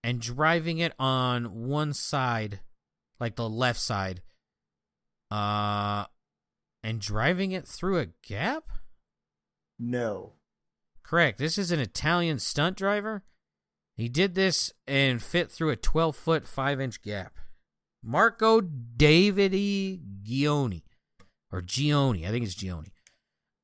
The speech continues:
Speaker 1: Uh, got the heavy goods vehicle cab. Okay, it's a semi-truck, twat. Onto its left side wheels using a ramp, then took the vehicle through the narrow gap without touching the side barriers.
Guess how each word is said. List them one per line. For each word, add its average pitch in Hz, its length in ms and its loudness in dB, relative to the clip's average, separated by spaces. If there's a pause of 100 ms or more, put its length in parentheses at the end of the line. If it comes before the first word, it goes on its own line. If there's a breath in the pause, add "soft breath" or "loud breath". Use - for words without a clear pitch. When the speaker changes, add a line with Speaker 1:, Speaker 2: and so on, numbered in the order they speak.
(160)
Speaker 1:
Uh, 139 880 2 (500)
got 151 220 4
the 139 80 -2
heavy 165 300 4
goods 147 580 2
vehicle 139 680 -2
cab. 143 500 2
Okay, 110 340 -2
it's 127 260 -4
a 123 40 -2
semi-truck, 113 680 0 (100)
twat. 110 380 2 (560 soft breath)
Onto 139 320 4
its 127 240 0
left 143 260 2
side 147 380 2
wheels 131 320 0
using 110 240 -2
a 90 60 -4
ramp, 143 340 0
then 131 120 -2
took 220 200 -2
the 185 80 -4
vehicle 165 340 0
through 143 180 -6
the 117 80 -2
narrow 147 280 0
gap 127 220 -2
without 117 260 -4
touching 127 280 -2
the 113 60 -4
side 92 300 -4
barriers. 82 440 -10